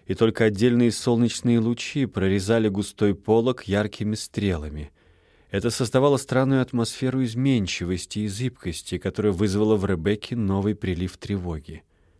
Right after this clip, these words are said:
«Чего испугалась собака?»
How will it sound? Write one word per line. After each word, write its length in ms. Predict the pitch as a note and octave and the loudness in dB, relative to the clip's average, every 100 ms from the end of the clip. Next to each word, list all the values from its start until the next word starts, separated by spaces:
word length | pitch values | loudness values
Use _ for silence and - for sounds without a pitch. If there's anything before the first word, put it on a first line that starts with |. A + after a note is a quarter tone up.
| _ _ _ _ _ _ _ _ _ _ | _ _ _ _ _ _ _ _ _ _
«Чего 420 | - - D#2+ C#3 | -10 -6 2 4
испугалась 600 | G#2+ - A2 A2 G2+ D#2 | 2 0 -2 0 0 -2
собака?» 500 | - G2 G#2+ E2+ D2+ | -6 -2 -2 -4 -10